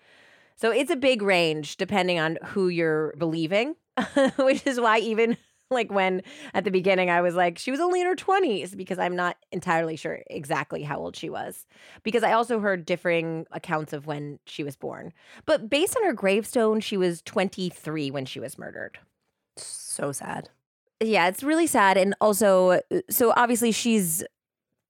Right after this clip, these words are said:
Speaker 1: traumatized by losing her child. She also lost her relationship with George. I'm sure tensions were high in her family, but also in the greater community, because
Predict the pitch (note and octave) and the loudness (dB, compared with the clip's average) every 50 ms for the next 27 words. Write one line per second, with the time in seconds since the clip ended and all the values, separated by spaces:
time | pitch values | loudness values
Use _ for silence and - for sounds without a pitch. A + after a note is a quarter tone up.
0 | _ _ _ _ - - C#4+ D4 D#4+ E4 D#4+ D#4 C#4 A#3+ A#3 - A3 F#3+ F#3 F#3+ | _ _ _ _ -2 2 2 4 4 2 2 2 2 2 2 2 0 0 0 0
1 | G3 F#3 F3 F3 F3 E3+ E3 - - F#3 F#3 E3 - - C#3 C3+ C#3 C#3 C3+ C3+ | 0 0 0 0 -2 -2 -4 -6 -8 -8 -8 -6 -4 -2 -2 0 0 -2 -2 -4
2 | D3 - - - - - - - - - - _ _ _ _ _ _ _ _ _ | -8 -14 -20 -20 -20 -20 -20 -20 -20 -20 -20 _ _ _ _ _ _ _ _ _
3 | _ _ - - - B3+ A#3+ A3 A3 - - A#3 G3 F#3+ F3+ F3 F3+ F3 F3 E3+ | _ _ -12 -6 0 2 4 4 4 2 0 0 0 2 4 4 4 4 2 0
4 | - - - - - - - - - - - G#3 F3 F3 D#3+ D#3 D#3 - D#3+ D#3 | -2 -6 -12 -12 -10 -10 -10 -10 -12 -6 -4 -2 0 0 0 0 -2 -2 -4 -6
5 | - - D#3 D3 - D#3+ D3+ - D#3 A#2+ A#2+ C#3 C#3 D3 D#3 - - - F3 E3+ | -4 -4 -4 -4 -4 -6 -6 -6 -6 -4 -2 -2 -4 -4 -6 -8 -6 -2 0 0
6 | E3+ E3+ D#3+ - - F3 D#3+ D#3+ D#3 D#3 D#3 D#3 - _ _ _ _ - - G#3 | 0 -2 -4 -4 -2 -2 0 0 0 -2 -2 -4 -6 _ _ _ _ -4 -2 -2
7 | F3 E3 - E3+ D#3 D#3 D#3+ - - D#3 D#3 C#3+ D3+ C#3+ C#3 C#3 C#3 C#3 C#3 C#3+ | -2 -2 -4 -6 -6 -6 -8 -8 -6 -6 -6 -4 -4 -6 -4 -4 -4 -4 -4 -4
8 | D3 - - - E3+ D#3 D3+ D#3 D3 - - D3+ D3 D#3 D#3+ D#3+ D#3+ D#3 C#3 E3 | -6 -10 -10 -8 -6 -4 -4 -4 -4 -2 -2 -2 0 0 0 -2 -2 -2 -2 -4
9 | - B2 E3 E3 - - E3 D#3+ D#3+ D#3 D3+ C3+ - D3+ C#3 C#3+ C#3 - - F#3 | -2 -2 -2 -2 -2 -2 -2 -2 -2 -4 -4 -4 -4 -4 -4 -6 -6 -6 -6 -6
10 | A#3 D4 C#4+ A#3 G#3 G#3 G3 G3 F#3 - - E3+ D3+ D3+ D3+ D3+ D3 - | -2 -2 -2 -2 -2 -4 -4 -6 -8 -4 -2 0 0 0 0 -4 -6 -12